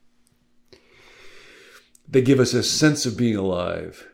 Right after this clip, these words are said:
Without feeling, we have no interest in things, no inclination to action.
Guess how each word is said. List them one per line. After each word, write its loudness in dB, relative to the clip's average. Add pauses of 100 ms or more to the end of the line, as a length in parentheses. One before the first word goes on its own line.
(680)
Without 2
feeling, 0
we -4
have -6
no -4
interest -4
in -12
things, -14
no -6
inclination -6
to -10
action. -14